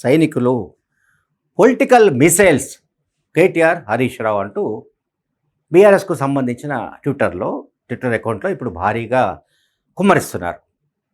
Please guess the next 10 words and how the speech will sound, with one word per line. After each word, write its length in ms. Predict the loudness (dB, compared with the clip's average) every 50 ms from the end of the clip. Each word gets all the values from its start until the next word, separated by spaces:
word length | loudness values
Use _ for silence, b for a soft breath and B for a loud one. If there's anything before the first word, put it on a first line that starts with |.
| _ _ _ _ _
అంటే, 260 | -6 -6 -6 -6 -4 _
ఆ 80 | 2 2
రకమైన 500 | 2 2 -2 -4 -4 -2 0 0 0 0
ప్రాపగండా 580 | 0 0 0 0 0 0 -4 -4 -6 -6 -8 -8
స్టార్ట్ 300 | -2 0 0 0 0 -4
చేశారు. 320 | -10 -14 -14 -14 -16 -16 _ _ _ _ _ _ _ _ _ _ _ _ _
ఇది 120 | 2 2 2
ఎప్పటి 280 | 4 4 2 2 2
స్టార్ట్ 280 | 0 2 0 4 4 4
చేశారు? 680 | 4 4 4 2 2 2 2 0 -2 -4 -8 -14 -20